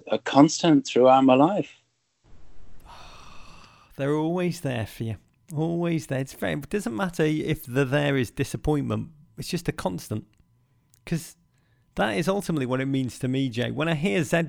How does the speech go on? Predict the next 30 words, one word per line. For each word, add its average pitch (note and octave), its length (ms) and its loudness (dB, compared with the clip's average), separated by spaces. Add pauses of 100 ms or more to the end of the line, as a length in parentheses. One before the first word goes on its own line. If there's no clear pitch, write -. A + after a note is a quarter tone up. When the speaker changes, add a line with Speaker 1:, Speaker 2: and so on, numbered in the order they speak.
Speaker 2:
Cars, G#2 440 -2 (760)
that C#3 200 0
song C3 420 2
that's C3 180 -4
played A#2+ 580 -2 (400)
when A#2+ 140 0
Everton C3 440 0
run B2+ 160 4
out B2 220 0
their A2+ 140 2
tiny, B2 500 -2
tiny, A#2 440 -2
tight C3+ 320 -4
little A2+ 260 -4
tunnel, A#2 400 -4 (680)
oh, - 760 -20 (680)
it D#3+ 120 -12
does. G#3 160 -4
It E3+ 100 -4
means F#3 220 -2
everything E3 480 -4
to A#2 100 -4
me. A2 200 -6 (180)
It D3+ 80 -4
really E3+ 400 0
does. D#3 240 -2
It's - 260 -6 (680)
my C#3 140 2
relationship D#3 800 2
with, C3+ 400 0